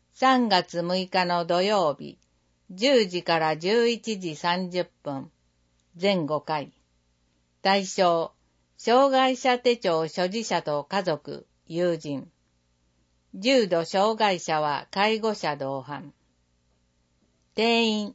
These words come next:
十人、申し込み順。料金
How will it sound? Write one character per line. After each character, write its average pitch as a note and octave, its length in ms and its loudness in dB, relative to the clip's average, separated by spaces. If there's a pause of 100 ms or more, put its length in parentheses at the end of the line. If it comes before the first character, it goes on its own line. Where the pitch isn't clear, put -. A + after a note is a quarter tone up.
(120)
十 A3+ 340 2
人、 D#3 340 -4 (240)
申 F#3+ 200 0
し - 100 -14
込 E3+ 140 0
み E3 140 -6
順。 D3+ 300 -10 (720)
料 A#3 240 6
金 D#3+ 420 -8